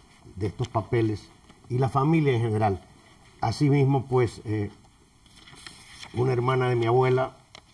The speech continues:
Carmen Icaza de Bejarano, recibió parte de,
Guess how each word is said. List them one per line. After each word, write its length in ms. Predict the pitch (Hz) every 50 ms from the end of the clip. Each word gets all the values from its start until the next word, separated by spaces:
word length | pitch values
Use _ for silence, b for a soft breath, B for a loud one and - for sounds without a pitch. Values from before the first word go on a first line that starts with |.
| - - - _ _ _ _ _ _ _ _ _ _ _ - - - _ _ -
Carmen 420 | 117 120 127 127 127 123 120 - -
Icaza 580 | - 104 - - 127 123 120 - 131 120 - - - - - - - - - - - _ _
de 160 | - 87 101
Bejarano, 540 | 98 104 101 110 110 110 120 117 117 120 117 113 - - _ _ _ _ _ - - - - _ _ _ - - -
recibió 560 | - 107 107 123 113 101 - 120 110 117 113 92
parte 380 | - - 110 107 101 - 110
de, 180 | 104 104 98